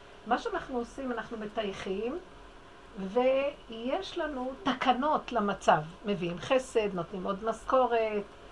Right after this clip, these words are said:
אז, אה, המנהל של הבית ספר הולך עם הבעל, הוא אפילו לא רוצה ללכת לבקר את הילד, כי הוא לא מסוגל להיכנס למחלקה הזאת של הילדים, הוא מקבל סחרחורת ומתעלף, הוא לא יכול לעמוד בזה. אז אמרתי לה, אנחנו,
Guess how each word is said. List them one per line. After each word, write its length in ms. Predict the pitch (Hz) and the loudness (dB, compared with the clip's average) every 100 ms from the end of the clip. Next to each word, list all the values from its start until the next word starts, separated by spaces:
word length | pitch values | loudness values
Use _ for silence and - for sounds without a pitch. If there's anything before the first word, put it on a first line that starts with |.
| - - - - | -18 -18 -12 -6
אז, 160 | 185 170 202 | -4 -4 -6
אה, 140 | 196 | -4
המנהל 380 | 196 196 214 247 | -4 -4 -2 -2
של 220 | 254 220 | -2 -2
הבית 800 | 208 202 202 214 226 - 220 226 | -2 -2 -6 -8 -12 -10 -8 -2
ספר 240 | 294 285 | -2 2
הולך 300 | 233 214 220 | 2 2 0
עם 120 | 247 220 | -2 -4
הבעל, 500 | 180 196 185 180 180 | 0 4 4 4 0
הוא 80 | |
אפילו 200 | 190 240 | -4 -2
לא 60 | 226 | 0
רוצה 220 | 233 233 | 0 0
ללכת 200 | 226 - | -4 -4
לבקר 260 | 202 208 233 - | -6 -4 -6 -6
את 60 | |
הילד, 200 | 233 220 202 | -6 -6 -4
כי 100 | 202 | -4
הוא 80 | |
לא 40 | 196 | -4
מסוגל 260 | 208 226 | -6 -4
להיכנס 340 | 226 - 220 220 208 196 196 - - - - - | -4 -4 -8 -6 -4 -4 -6 -10 -14 -16 -12 -8
למחלקה 400 | 208 208 196 254 | -6 -4 0 0
הזאת 260 | 262 185 | 2 -2
של 140 | 190 185 | -4 -4
הילדים, 380 | 190 190 240 208 | -4 -4 -4 -4
הוא 100 | 185 185 | -6 -6
מקבל 360 | 208 175 214 240 - | -8 -6 -6 -6 -2
סחרחורת 400 | 226 214 190 185 | 0 0 -2 -2
ומתעלף, 540 | 196 202 240 311 294 | -6 -4 -4 -4 -8
הוא 80 | 196 | -2
לא 60 | 226 | -2
יכול 220 | 262 294 | -2 -6
לעמוד 320 | 277 277 277 254 | -8 -8 -8 -6
בזה. 260 | 202 175 156 - - - - - - - - - - - - | -6 -4 -6 -8 -18 -18 -18 -20 -20 -20 -18 -18 -18 -16 -10
אז 60 | |
אמרתי 400 | 175 180 175 180 | -6 -6 -6 -8
לה, 220 | 165 151 156 - - - - - - - - - - - - - - | -6 -6 -6 -10 -16 -20 -20 -20 -20 -18 -18 -18 -20 -20 -20 -12 -6
אנחנו, 420 | 180 190 - | -6 -6 -8